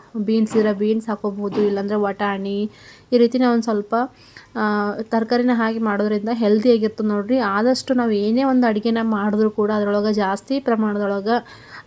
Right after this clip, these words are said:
ತರಕಾರಿನ ಮಿಕ್ಸ್ ಮಾಡಿದ್ವಿ ಅಂತಂದ್ರೆ ಹೆಲ್ದಿಯಾಗಿ ತಿನ್ಬೋದು. ಮತ್ತು ನಮ್ಮ ವೇಟ್ ಲಾಸಿಗೆ ಕೂಡ ಹೆಲ್ಪ್ ಆಗ್ತೈತಿ. So ಜಾಸ್ತಿ ನಾವು ತರಕಾರಿಗಳನ್ನ ತಿನ್ನೋದ್ರಿಂದ ಅದರೊಳಗಿರುವಂಥ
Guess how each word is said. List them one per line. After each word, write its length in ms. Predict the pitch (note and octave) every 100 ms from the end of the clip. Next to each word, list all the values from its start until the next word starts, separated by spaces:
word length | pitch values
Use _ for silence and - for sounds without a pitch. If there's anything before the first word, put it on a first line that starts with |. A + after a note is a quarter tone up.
| -
ತರಕಾರಿನ 440 | G#3+ G#3 A3+ A3+ A#3
ಮಿಕ್ಸ್ 360 | A3 A3 -
ಮಾಡಿದ್ವಿ 420 | A#3 G#3 G3+ G3+
ಅಂತಂದ್ರೆ 480 | G3+ F#3+ G3+ G3+ C4
ಹೆಲ್ದಿಯಾಗಿ 560 | B3+ G#3 G#3+ A#3+ A3+ A3
ತಿನ್ಬೋದು. 480 | A3 G#3 G#3 G#3 A3+
ಮತ್ತು 260 | G#3 A#3
ನಮ್ಮ 180 | A#3 A3
ವೇಟ್ 200 | G3+ G3
ಲಾಸಿಗೆ 300 | A3 G#3+ G#3+
ಕೂಡ 160 | A3 A3+ D#4 - _ _ -
ಹೆಲ್ಪ್ 300 | G#3+ B3 B3
ಆಗ್ತೈತಿ. 600 | G#3+ - G3+ G3 D4+ F#4 - - -
So 140 | -
ಜಾಸ್ತಿ 380 | C4 A3 A3 D#4
ನಾವು 340 | D4 C4+ C4+ C4+
ತರಕಾರಿಗಳನ್ನ 680 | A#3 G#3+ A#3+ A#3+ A#3 A#3 A#3
ತಿನ್ನೋದ್ರಿಂದ 540 | A3+ G#3+ A3 A3 G#3
ಅದರೊಳಗಿರುವಂಥ 640 | A3+ G#3+ G#3+ A3 A3 A3+